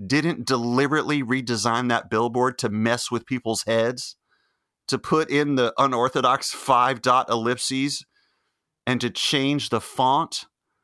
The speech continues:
from Arial Black to Apple Chancery, the fanciest font known to humankind? I decided to have a little fun with the final two billboards from our J D Vance billboard buyout.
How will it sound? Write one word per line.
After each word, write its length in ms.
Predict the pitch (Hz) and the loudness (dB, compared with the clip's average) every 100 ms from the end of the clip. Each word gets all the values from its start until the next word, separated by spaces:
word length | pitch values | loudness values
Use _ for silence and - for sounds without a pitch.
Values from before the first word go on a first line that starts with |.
| _ | _
from 240 | - 117 - | -4 -4 0
Arial 400 | 117 127 139 139 | 0 2 4 2
Black 560 | 107 104 113 127 151 _ _ _ - | 2 2 2 0 -4 _ _ _ -6
to 180 | 127 - | -6 0
Apple 340 | 131 147 151 131 | 2 2 0 -2
Chancery, 840 | - - 139 135 - 151 160 151 _ - | 0 2 2 2 0 2 0 -4 _ 0
the 100 | 131 | 0
fanciest 680 | - 139 135 135 143 131 - | 0 0 0 0 0 0 0
font 340 | 135 131 135 | 2 2 0
known 300 | 120 131 131 | -2 0 0
to 120 | 131 | -2
humankind? 960 | 120 139 131 123 - 123 127 139 165 156 _ _ _ _ _ _ _ _ - | -2 0 0 -2 0 2 2 0 -4 -8 _ _ _ _ _ _ _ _ 0
I 140 | 156 | 0
decided 400 | 196 - 180 165 | 2 2 2 2
to 60 | 160 | 0
have 140 | 156 | 2
a 60 | 147 | 2
little 260 | 131 151 160 | 0 0 -2
fun 460 | - 151 117 107 | 0 2 2 0
with 160 | 90 - | -4 -6
the 80 | 101 | -4
final 400 | - 123 127 123 | 0 0 0 -4
two 200 | 139 120 | -4 -2
billboards 480 | 120 110 107 98 | 0 0 0 0
from 160 | - 107 | -2 -2
our 100 | 104 | -2
J 220 | 95 113 | -2 -4
D 120 | 113 | -2
Vance 260 | 104 107 104 | -2 -4 -4
billboard 520 | 95 110 98 101 90 | -2 -2 0 -2 0
buyout. 500 | 101 92 87 80 82 | 0 2 2 0 -2